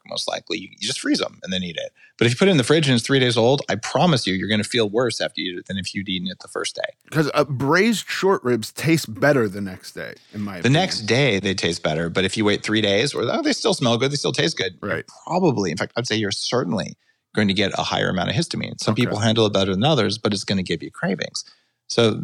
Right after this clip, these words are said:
Speaker 1: that's another one of the toxins. And then you get these things called myco or mold toxins. These grow on certain plants in the field,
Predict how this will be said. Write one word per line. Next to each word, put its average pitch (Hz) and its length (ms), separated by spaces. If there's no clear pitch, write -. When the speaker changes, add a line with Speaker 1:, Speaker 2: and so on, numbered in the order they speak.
Speaker 1:
that's 123 300
another 113 280
one 113 140
of 110 80
the 113 60
toxins. 107 500
And 120 100
then 120 80
you 120 80
get 113 280
these 110 260
things - 240
called 101 320
myco 95 500
or 87 160
mold 104 460
toxins. - 560
These 135 160
grow 120 280
on 117 180
certain 127 360
plants 131 320
in 117 60
the 139 80
field, 95 400